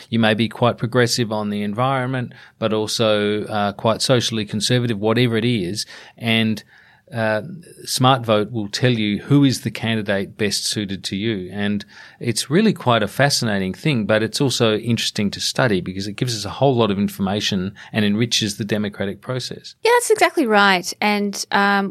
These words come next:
Speaker 2: what has been, uh, really encouraging about the A C T election is that, um, as far as I understand, the political parties have actually allowed their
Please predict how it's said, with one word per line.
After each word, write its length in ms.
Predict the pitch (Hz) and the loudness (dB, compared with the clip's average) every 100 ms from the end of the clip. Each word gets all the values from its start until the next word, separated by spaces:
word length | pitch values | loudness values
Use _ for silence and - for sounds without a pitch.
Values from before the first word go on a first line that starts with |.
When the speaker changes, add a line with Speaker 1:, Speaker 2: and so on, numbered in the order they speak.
| - | -6
Speaker 2:
what 220 | 196 220 | 2 2
has 100 | 208 | 2
been, 400 | 202 190 185 180 - - | 0 0 0 -4 -8 -6
uh, 120 | 165 | -4
really 420 | 196 196 185 180 | 0 2 2 2
encouraging 640 | 185 185 - 185 196 196 185 | 0 -2 -2 0 0 0 -2
about 220 | 180 196 | 0 -2
the 100 | 180 | 0
A 140 | 180 | -2
C 160 | 180 185 | -2 -4
T 180 | - 185 | -4 -2
election 560 | 180 - - 185 180 | -2 -2 -2 -2 -2
is 240 | - 180 - | 0 -2 -2
that, 260 | 185 175 - - - - - | -4 -4 -8 -16 -18 -16 -4
um, 260 | 175 185 | 0 0
as 100 | 185 | 0
far 140 | - 185 | 0 0
as 80 | 185 | 0
I 40 | |
understand, 340 | 180 - 190 | 0 2 0
the 60 | 185 | 2
political 300 | - 214 208 | 2 2 0
parties 420 | - 180 180 180 | 0 2 2 2
have 200 | 196 180 | 0 -2
actually 360 | - 180 - 180 | -2 -2 -2 0
allowed 340 | 175 175 180 | 2 2 2
their 340 | 185 180 180 | 0 0 0